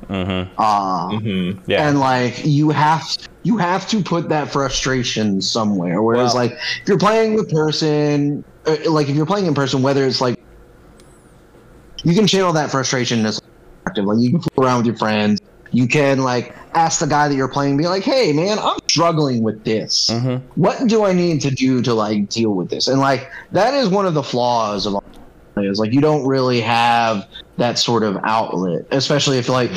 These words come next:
Speaker 2: you can with, like, things like this. But, like, if you're just playing, like, randos online,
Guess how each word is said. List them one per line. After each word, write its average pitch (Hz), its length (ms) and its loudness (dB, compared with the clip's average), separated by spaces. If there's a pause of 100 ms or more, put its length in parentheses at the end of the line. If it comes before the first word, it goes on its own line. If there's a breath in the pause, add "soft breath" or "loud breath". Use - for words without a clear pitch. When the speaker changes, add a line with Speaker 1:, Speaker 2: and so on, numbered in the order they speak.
(140)
Speaker 2:
you 214 140 2
can 196 480 2
with, 151 140 0
like, 127 200 -2
things 143 220 0
like 117 140 -2
this. 117 180 -2 (680)
But, 135 160 2
like, 123 380 0
if 135 200 -2
you're 160 120 2
just 165 160 0
playing, 147 240 2
like, 131 180 0
randos 131 400 0
online, 127 260 0